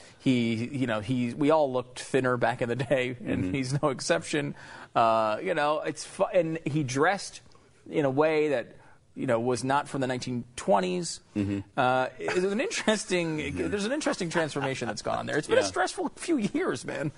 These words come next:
Speaker 1: There's
Speaker 2: Yeah.
Speaker 1: been a lot that's gone on in this company, in this country,
Speaker 2: Mm-hmm.
Speaker 1: and, uh, it's taken its toll. I mean, look at
Speaker 2: And
Speaker 1: us.
Speaker 2: his body?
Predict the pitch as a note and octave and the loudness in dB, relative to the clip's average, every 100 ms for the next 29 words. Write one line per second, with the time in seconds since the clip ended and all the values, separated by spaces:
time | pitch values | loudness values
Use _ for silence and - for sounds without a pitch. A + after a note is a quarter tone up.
0 | - A2+ A3 D#4 E4+ D#4 - C4+ C4+ C#4+ | 0 2 4 4 0 0 2 2 2 0
1 | F3+ - G3+ G#3 D4+ - - - - D#3+ | -4 -2 -2 -2 -8 -10 -20 -20 -2 0
2 | C#3+ - G3+ G#3+ D#4+ E4 - - F#2 G#2 | 0 0 -2 0 -4 -6 -16 -8 -4 -4
3 | - D3 D#3 E3+ E3 D#3+ D#3 D3+ C#3+ C#3 | 0 4 4 4 4 4 6 4 4 4
4 | C3+ C3+ - F4 F4+ A3 - F#3 A#3+ B2+ | 2 0 -2 -2 -2 -4 0 2 2 0
5 | B2 G#3+ G3 A3+ D3 G2 A#2 B2 B3 | -2 2 2 2 0 2 2 2 -2